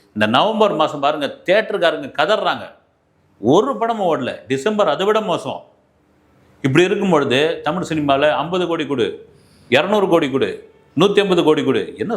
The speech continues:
சர்வசாதாரணமா கோடி கொடு, கோடி கொடுன்னா சாமானிய மக்கள் என்னதான் நினைப்பாங்க? சினிமா இப்படிதான் வாழும்.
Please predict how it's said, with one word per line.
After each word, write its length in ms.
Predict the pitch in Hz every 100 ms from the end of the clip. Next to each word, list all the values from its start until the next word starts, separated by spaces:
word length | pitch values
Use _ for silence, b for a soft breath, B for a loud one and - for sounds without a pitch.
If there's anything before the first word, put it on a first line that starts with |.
| -
சர்வசாதாரணமா 720 | 147 208 233 233 220 233 226
கோடி 200 | 208 202
கொடு, 220 | 202 185
கோடி 160 | 196 202
கொடுன்னா 340 | 190 185 202 185
சாமானிய 380 | 170 220 233 208
மக்கள் 220 | 185 170
என்னதான் 400 | 156 170 202 196
நினைப்பாங்க? 440 | 160 135 131 120 - - _ _ _ _
சினிமா 360 | - 165 214 214
இப்படிதான் 340 | 160 180 185
வாழும். 480 | 143 151 170 143 120